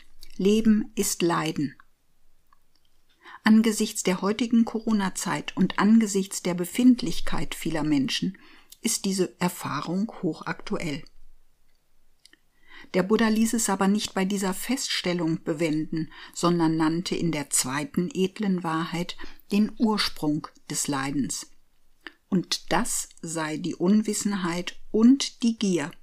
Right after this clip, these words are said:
des Menschen. Die dritte edle Wahrheit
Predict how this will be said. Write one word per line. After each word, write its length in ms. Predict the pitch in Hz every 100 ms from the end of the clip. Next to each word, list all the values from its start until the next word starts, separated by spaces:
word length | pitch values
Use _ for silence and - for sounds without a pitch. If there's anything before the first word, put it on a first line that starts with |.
| - _ _
des 220 | 139 - 156
Menschen. 580 | 135 - - - - - - - - _ _ - - _ _ _ _ _ _ _ _ _ _ _ _ _ _ _ _ _ - - - -
Die 120 | 190
dritte 360 | - - 254 -
edle 440 | - 175 185 170
Wahrheit 640 | 170 151 156 175 185 -